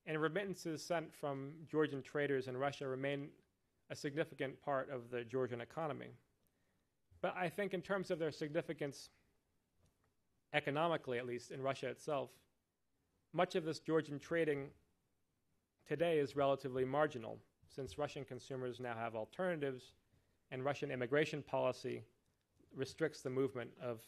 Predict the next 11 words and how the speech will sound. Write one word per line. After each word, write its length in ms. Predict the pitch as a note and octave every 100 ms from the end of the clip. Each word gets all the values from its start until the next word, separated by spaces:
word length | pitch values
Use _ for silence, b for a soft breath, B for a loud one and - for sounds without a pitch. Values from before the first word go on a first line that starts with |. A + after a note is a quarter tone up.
| - _ B2+
Georgian 360 | C3 A2+ A2+
traders 440 | A2 C#3 A#2+ A#2 -
across 460 | - A#2+ A2 - - _ C3+
international 540 | A#2+ B2 A2+ - A2+
borders. 500 | A2 D3 A#2+ - - _ _ _ _ _ _ _ _ _ _ _ _ _ _ _ _ _ _ _ _ -
The 60 |
continuing 540 | D3 D#3 G3 G3 F3+ D#3
prominence 460 | F3 E3 D#3+ D3+
of 100 | D3
the 80 | C#3
Georgian 500 | C3+ D3+ D3 C#3 C3